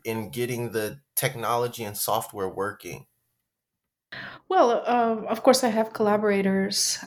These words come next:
Speaker 2: Um, the actual app was built by Dot Dot Studio, who are, um, a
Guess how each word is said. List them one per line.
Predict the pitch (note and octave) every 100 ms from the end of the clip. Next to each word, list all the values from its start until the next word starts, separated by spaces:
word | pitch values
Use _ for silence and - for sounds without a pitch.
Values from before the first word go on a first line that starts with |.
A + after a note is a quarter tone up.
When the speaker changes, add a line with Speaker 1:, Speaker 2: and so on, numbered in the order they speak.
| -
Speaker 2:
Um, | F#3+ F#3+ F#3 F3+ F3+ F3+ F3+ - G3
the | G3+
actual | G#3 F#3 F#3+ - G#3+ G3
app | F#3+ F3+ F#3 F#3+ - -
was | G3 F#3 F3+ F#3
built | F#3 E3+ F3 -
by | - F3+ E3+ E3 D#3+ E3+ G3+
Dot | F3 -
Dot | E3+ -
Studio, | - - F#3+ F3+ G#3 C4 C4+
who | - F#3 F3
are, | F3+ E3+
um, | E3 F3+ F3 C#3 D#3+ F#3+ - - - - - -
a | - F#3+ F3+ F3+ - -